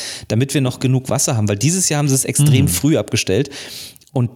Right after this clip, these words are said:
Speaker 1: das ist ja auch ein Krampf. Da ärgere ich mich jedes Mal drüber. Ich meine, wir haben jetzt hier die Herbstferien. Die sind jetzt hier relativ spät, aber man könnte sich ja mal danach richten, äh, wie die Ferien sind. Und dann habe ich das mal bei uns,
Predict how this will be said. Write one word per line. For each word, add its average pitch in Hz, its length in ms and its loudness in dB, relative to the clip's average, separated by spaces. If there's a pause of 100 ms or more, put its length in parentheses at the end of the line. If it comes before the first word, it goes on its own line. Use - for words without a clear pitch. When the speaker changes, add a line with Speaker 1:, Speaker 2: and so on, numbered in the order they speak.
Speaker 1:
das 127 180 0
ist 151 160 -2
ja 135 80 0
auch 139 200 -2
ein 127 200 0
Krampf. - 480 2
Da 113 100 -2
ärgere 143 340 0
ich 139 120 -2
mich 131 180 2
jedes 151 300 0
Mal 135 220 2
drüber. 117 220 2
Ich - 120 -2
meine, 120 160 2
wir 117 100 0
haben 139 120 2
jetzt 139 160 2
hier 135 100 2
die 123 100 2
Herbstferien. 110 460 0
Die 104 80 2
sind 117 260 0
jetzt - 160 -2
hier 127 320 2 (280)
relativ 131 380 0
spät, 143 400 -2
aber 101 160 0
man 104 280 -2
könnte 135 280 0
sich 131 160 -2
ja 139 80 0
mal 113 160 0
danach 107 340 -2
richten, 151 400 0 (440)
äh, 113 160 0
wie 110 120 0
die 117 100 0
Ferien 151 360 0
sind. 104 220 -2 (360)
Und 113 140 -2
dann 107 140 0
habe 135 140 0
ich - 80 -4
das - 180 -2
mal 120 240 2
bei 110 120 0
uns, 135 380 0